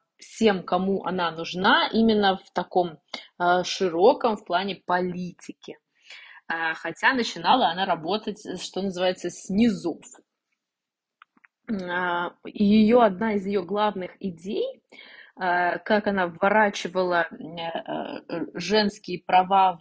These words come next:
в, э, образование местных му-, муниципалитетов, в управление местными му-, муниципалитетами, как она пыталась женщин впихнуть везде, где только можно.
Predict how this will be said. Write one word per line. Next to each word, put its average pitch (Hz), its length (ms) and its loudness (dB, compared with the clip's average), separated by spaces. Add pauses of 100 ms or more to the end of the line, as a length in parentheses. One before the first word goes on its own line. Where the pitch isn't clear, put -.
(120)
в, 170 260 -2 (680)
э, - 40 -4
образование 170 1500 0
местных 180 400 -8
му-, 185 100 -6
муниципалитетов, 190 1300 -4
в 165 120 -12
управление 185 720 0
местными 170 460 -10
му-, 165 180 -14
муниципалитетами, 165 1040 -12 (540)
как 185 200 4
она 175 120 2
пыталась 175 480 6
женщин 185 460 -4
впихнуть 196 480 -8
везде, 190 280 0
где 185 160 -6
только 185 340 -4
можно. 262 640 0